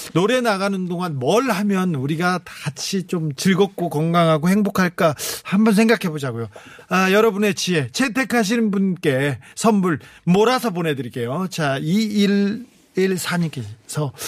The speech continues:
자동차 영업맨입니다. 영업맨이라고 하시니까 영업맨 같은데요. 고객 검은이 없어서 전시장을 운동 삼아 뱅뱅 돌고 있습니다.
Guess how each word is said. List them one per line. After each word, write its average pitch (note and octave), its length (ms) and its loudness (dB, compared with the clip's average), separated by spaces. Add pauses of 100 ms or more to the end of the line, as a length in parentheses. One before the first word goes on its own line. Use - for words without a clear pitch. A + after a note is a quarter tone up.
(240)
자동차 E3+ 520 2
영업맨입니다. D#3+ 1400 0
영업맨이라고 C3 800 2
하시니까 B2+ 560 0
영업맨 C3+ 600 4
같은데요. B2 420 -2 (240)
고객 G3 280 4
검은이 D#3+ 420 2
없어서 C3 480 0
전시장을 C#3+ 560 2
운동 C#3 260 4
삼아 C#3+ 240 2
뱅뱅 D3+ 380 4
돌고 C3 180 0
있습니다. G2+ 380 -6